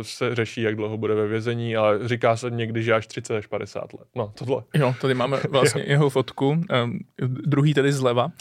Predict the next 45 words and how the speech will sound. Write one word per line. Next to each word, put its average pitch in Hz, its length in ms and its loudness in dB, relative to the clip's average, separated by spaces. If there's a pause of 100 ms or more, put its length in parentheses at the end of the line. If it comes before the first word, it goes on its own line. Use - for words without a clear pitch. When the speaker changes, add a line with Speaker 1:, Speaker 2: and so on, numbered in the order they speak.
(500)
Speaker 2:
eh, 127 40 0
pardon, 131 300 2
zprava. 117 400 4 (520)
Eh, 120 40 8 (320)
je 131 120 2
to 147 80 0
teda 151 180 6
člověk, 147 320 2
kterýho 143 220 2
jsi 147 120 0
znal 143 180 0
osobně? 139 400 -2 (360)
Speaker 1:
Je 139 140 2
to 131 160 2
člověk, 127 300 2
kterýho 127 200 0
jsem 131 160 -6
znal 123 180 2
Speaker 2:
Hm. 113 40 0
Speaker 1:
osobně, 117 360 -6
<laughs> - 160 -6
no, 147 60 -4 (100)
bohužel. 123 500 0 (240)
Asi 120 240 -2
nebo 120 200 -2
bohužel, 120 400 0
no, 117 180 -2
jako 123 240 -2
Speaker 2:
A- - 40 2 (280)
Speaker 1:
v - 40 -18
tu 160 60 4
dobu 160 180 6
jsem 160 120 2
si 156 80 0
myslel, 156 240 2
že 156 80 4
to 156 100 2
je 147 60 6
výhoda, 139 460 4
teďka 131 360 -2
to 131 240 0
jako 123 220 -2
výhoda 127 260 -2
samozřejmě 127 380 -6
není. 120 360 -4